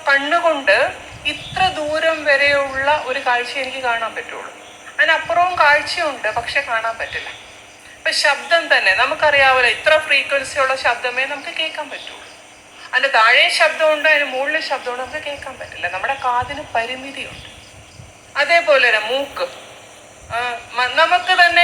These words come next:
മൂക്കിന് ഘ്രാണശക്തി അൺലിമിറ്റഡ് ആയിട്ടുണ്ടായിരുന്നെങ്കിൽ പോലീസിൽ നായകളെ വേണ്ടി വരില്ലായിരുന്നു, അല്ലേ? പക്ഷെ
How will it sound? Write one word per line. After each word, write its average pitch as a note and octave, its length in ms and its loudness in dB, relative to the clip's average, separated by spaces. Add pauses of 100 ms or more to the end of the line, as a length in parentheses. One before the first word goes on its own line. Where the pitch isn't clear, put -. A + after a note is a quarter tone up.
(140)
മൂക്കിന് C#4+ 440 2 (120)
ഘ്രാണശക്തി D4 800 2 (760)
അൺലിമിറ്റഡ് D4+ 600 2
ആയിട്ടുണ്ടായിരുന്നെങ്കിൽ A#3+ 1000 0 (640)
പോലീസിൽ B3 480 -8 (140)
നായകളെ A3+ 500 4
വേണ്ടി G3 200 0
വരില്ലായിരുന്നു, G3 640 -4
അല്ലേ? A3 140 -6 (720)
പക്ഷെ - 220 -12